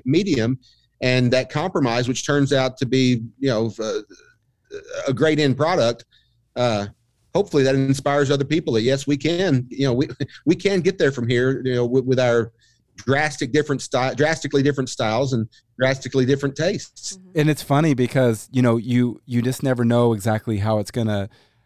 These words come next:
Speaker 3: how it's gonna, how it's gonna play itself out ultimately. But from the very, from the very get-go, I mean, Clint and I, you know, we, we, we just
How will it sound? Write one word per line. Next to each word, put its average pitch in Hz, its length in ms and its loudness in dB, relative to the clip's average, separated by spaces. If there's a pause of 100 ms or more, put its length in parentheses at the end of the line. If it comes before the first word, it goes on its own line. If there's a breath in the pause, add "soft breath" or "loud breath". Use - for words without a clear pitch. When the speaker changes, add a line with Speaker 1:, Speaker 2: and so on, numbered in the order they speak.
(140)
Speaker 3:
how 143 80 2
it's 127 80 -4
gonna, 120 260 2 (140)
how 127 140 2
it's 117 100 -2
gonna 113 180 -2 (180)
play 135 200 0
itself 117 360 -4
out 139 360 0
ultimately. 117 580 -4
But 107 260 -8 (320 soft breath)
from 139 180 0
the 127 60 2
very, 135 400 0
from 143 120 -4
the 131 80 0
very 139 180 0
get-go, 120 400 -2
I 107 60 -2
mean, 107 320 -4 (160)
Clint 143 200 -4
and 127 80 0
I, 113 360 -2 (480 soft breath)
you 117 100 -6
know, 110 120 -2
we, 117 180 -2
we, 123 420 -2
we 127 160 -2
just 135 380 -2